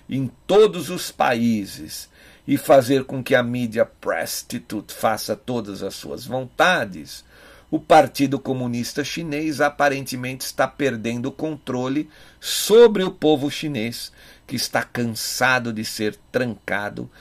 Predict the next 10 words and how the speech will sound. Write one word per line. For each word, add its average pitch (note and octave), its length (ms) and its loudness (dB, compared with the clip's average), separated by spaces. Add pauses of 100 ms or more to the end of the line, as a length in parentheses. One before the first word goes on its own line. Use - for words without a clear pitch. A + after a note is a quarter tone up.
(200)
rastreado A#2 1400 0 (300)
e B2+ 260 0
enganado. A#2 920 2 (440)
Os - 320 0
tanques C4+ 920 8 (360)
já E3+ 200 2
estão E3 500 0
fora B2 500 4
dos B2 240 -6
quartéis. - 840 -8